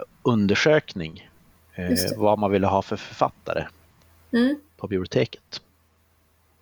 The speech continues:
Speaker 2: Ja.
Speaker 1: Och, eh, kom, kom du ihåg vilka som blev framröstade?
Speaker 2: Ja, men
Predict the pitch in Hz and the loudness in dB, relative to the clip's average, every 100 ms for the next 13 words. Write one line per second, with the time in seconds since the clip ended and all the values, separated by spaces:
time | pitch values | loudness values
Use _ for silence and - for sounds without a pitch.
0 | _ _ _ _ 339 311 - - _ - | _ _ _ _ -4 -4 -4 -12 _ 0
1 | 98 92 90 - _ _ _ _ _ _ | 2 4 2 -2 _ _ _ _ _ _
2 | _ _ - 104 101 - 113 107 101 113 | _ _ -2 0 -2 -4 -2 0 0 2
3 | 110 95 98 98 - 95 101 - 107 101 | 2 0 -2 -4 -4 0 0 2 -2 0
4 | 104 107 - - - - - _ _ _ | 0 -2 -2 -2 -2 -6 -18 _ _ _
5 | _ _ _ _ _ _ - - - _ | _ _ _ _ _ _ -20 -20 -20 _
6 | 247 254 247 247 | 2 4 2 2